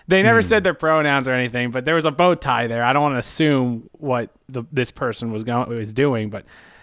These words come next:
Speaker 1: it's a chick wearing a bow tie, so I'm
Speaker 2: Elliot
Speaker 1: assuming it's
Speaker 2: Page
Speaker 1: they.
Speaker 2: situation.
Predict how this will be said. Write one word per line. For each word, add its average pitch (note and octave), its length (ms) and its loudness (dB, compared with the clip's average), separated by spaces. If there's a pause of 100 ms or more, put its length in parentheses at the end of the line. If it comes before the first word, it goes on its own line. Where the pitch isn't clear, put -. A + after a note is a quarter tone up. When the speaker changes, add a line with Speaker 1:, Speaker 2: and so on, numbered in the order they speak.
(540)
Speaker 1:
it's F#3 120 0
a F#3 40 0
chick - 360 -2
wearing G3 260 4
a C3+ 40 0
bow B2+ 220 0
tie, - 280 -10 (140)
so - 160 -2
I'm C#3+ 80 2
Speaker 2:
Elliot B2+ 100 2
Speaker 1:
assuming F#3 320 4
it's B2+ 100 0
Speaker 2:
Page A2+ 260 0
Speaker 1:
they. - 60 0 (100)
Speaker 2:
situation. A2+ 720 -2